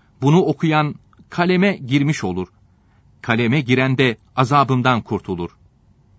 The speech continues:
Ey Ademoğlu, ömrünü dünyayı toplamakla harcettin. Cenneti hiç istemedin.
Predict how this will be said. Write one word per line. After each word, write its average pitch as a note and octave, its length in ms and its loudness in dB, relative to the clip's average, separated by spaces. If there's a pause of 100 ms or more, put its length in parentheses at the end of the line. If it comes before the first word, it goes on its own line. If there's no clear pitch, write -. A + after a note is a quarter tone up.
(1300)
Ey A#3 200 2
Ademoğlu, G#2 680 0 (420)
ömrünü A3+ 500 2
dünyayı E3+ 460 0
toplamakla D#3 680 0
harcettin. G2+ 680 -2 (420)
Cenneti D3+ 500 0
hiç A#3 140 -4
istemedin. F#2+ 640 -4